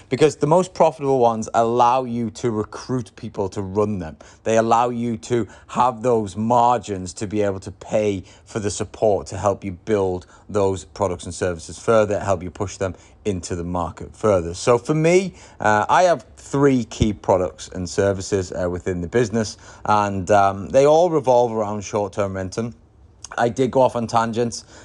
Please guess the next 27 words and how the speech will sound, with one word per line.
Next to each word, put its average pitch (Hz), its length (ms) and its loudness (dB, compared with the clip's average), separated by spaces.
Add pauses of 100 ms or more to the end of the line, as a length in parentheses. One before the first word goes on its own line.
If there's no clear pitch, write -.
(100)
Uh, 92 380 0
I 92 120 0
have 104 220 0
been, 110 320 -2 (280)
been 110 180 2
there 110 220 4
over 107 200 4
the 101 100 -2
years 104 380 4
and, 95 200 0
you 101 80 -4
know, 98 160 -4
added 104 260 0
various 104 500 0 (480)
other 139 260 4
services, 127 680 2
but 110 320 2
when 107 140 -2
I 101 120 0
drilled 110 500 -2
down 117 180 2
into 110 100 -6
the 107 80 -10
profit 104 300 -2
margins 98 460 -2
of 101 180 2
them, 95 180 -2